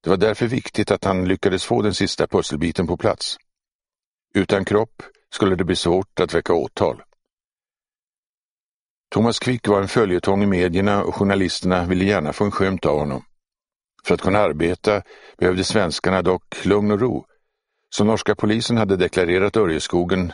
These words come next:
förbjuden zon och utfärdat flygförbud i luftrummet ovanför. Alla vägar in i skogen var avspärrade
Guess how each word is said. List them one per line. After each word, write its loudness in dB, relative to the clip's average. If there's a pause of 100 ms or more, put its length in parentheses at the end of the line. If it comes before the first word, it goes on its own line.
förbjuden 0
zon -2 (640)
och 0
utfärdat 0
flygförbud -2
i 0
luftrummet -2
ovanför. -2 (1160)
Alla 2
vägar 0
in -2
i -2
skogen -2
var 2
avspärrade -2